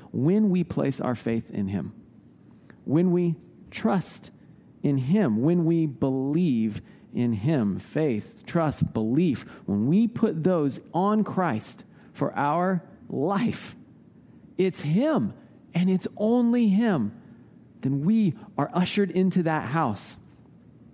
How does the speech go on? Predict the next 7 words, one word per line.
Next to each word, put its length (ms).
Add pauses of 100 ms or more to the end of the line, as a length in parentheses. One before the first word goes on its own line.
(1200)
Well, 120
what 200
do 80
we 120
do 380
with 260
that? 240